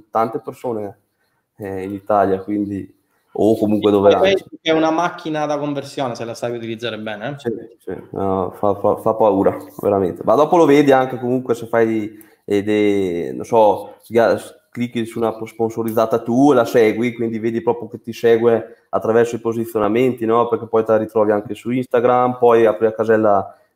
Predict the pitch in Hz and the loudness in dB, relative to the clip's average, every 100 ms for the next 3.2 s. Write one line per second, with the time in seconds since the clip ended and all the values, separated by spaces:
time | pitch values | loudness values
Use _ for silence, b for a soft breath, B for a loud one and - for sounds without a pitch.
0 | _ 101 98 - 107 104 95 101 - 110 | _ -8 -8 0 4 4 2 0 2 2
1 | 110 - 113 107 101 87 58 50 90 - | 2 -2 -4 -2 -2 -4 -8 -8 -8 -4
2 | 104 98 110 107 101 101 104 101 - 113 | -4 -2 -2 0 -2 -2 -4 -4 -4 -4
3 | 120 117 | -2 -6